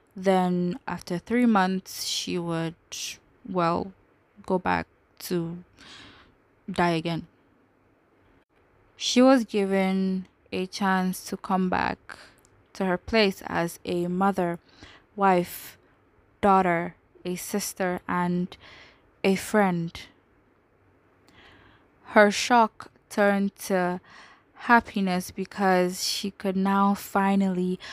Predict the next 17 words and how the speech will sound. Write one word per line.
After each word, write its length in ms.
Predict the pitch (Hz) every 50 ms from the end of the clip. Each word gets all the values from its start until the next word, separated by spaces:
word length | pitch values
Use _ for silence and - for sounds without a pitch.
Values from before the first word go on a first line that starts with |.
| - - - - _
hold 300 | - - 214 202 202 190
her 220 | 196 180 190 185 185
daughter 580 | 175 196 190 190 196 - - 190 180 175 185 - - - - - - _
in 160 | - 180 185
her 240 | 185 170 185 180 180 -
arms 760 | - 185 185 180 175 - - - 185 185 190 - - - - - - - -
after 640 | - 190 196 - - - 214 202 196 196 190 190 190 - _ _ _ _ -
several 440 | - - - 208 196 190 180 180 185
years 600 | - - - - - - - - 185 - - - _ _ _ _ _ _ _ _ - - - - - - _ _ _ _ _ _ _ _ _ _ _ _ _ _ _ _ _ -
of 160 | 208 202 196
watching 520 | 190 196 196 190 190 196 - - 202 196 196
her 360 | 196 196 185 185 185 180 185 - -
not 280 | 196 202 190 196 190
being 280 | 190 202 190 190 190 -
able 320 | - 190 190 185 185 190 185
to 140 | - - 190
do 440 | 180 - 185 180 180 180 180 180